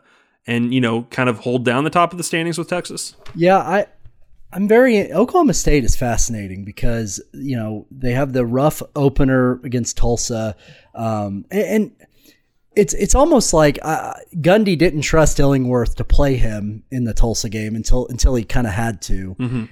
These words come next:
Speaker 2: And now it doesn't really feel like he's letting him run the offense, which I sort of understand. He's a fre-, a true freshman.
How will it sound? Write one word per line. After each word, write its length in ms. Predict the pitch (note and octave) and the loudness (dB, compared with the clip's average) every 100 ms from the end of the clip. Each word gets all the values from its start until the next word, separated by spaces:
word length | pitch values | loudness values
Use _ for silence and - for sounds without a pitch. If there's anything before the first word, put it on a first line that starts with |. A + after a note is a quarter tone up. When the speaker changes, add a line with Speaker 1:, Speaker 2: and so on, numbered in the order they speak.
| - - | -14 -4
Speaker 2:
And 160 | D#3+ | -2
now 240 | D#3+ G3+ A#3+ | 2 4 4
it 140 | E3 | 4
doesn't 360 | E3+ F#3+ F#3 C#3 | 4 2 0 -2
really 440 | C3 C#3 D#3+ C#3+ | 0 2 2 2
feel 260 | - C#3+ C3 | -2 -2 0
like 180 | B2 A#2 | -2 -2
he's 220 | B2+ G2+ | -2 -2
letting 340 | G#2+ A#2+ A2+ | -4 -4 -6
him 300 | G2 A2 G2+ | -6 -8 -6
run 160 | A2 G#2+ | -8 -8
the 120 | G2 | -8
offense, 520 | G#2 A#2 - G#2 F#2+ | -6 -8 -8 -12 -10
which 100 | F3 | -2
I 60 | C#4+ | 0
sort 240 | - F#4 | 2 4
of 80 | D4 | 4
understand. 640 | C#4+ A#3 - D#3 D#3+ C3 | 2 0 -2 0 2 0
He's 120 | C3 | -2
a 60 | A#2 | -4
fre-, 280 | - - E3+ E3 | -8 -2 -2 -2
a 60 | |
true 240 | A#2+ - F3+ | -8 -2 -2
freshman. 680 | - C3+ D3+ - F2+ F2 | -2 -4 -4 -4 -6 -14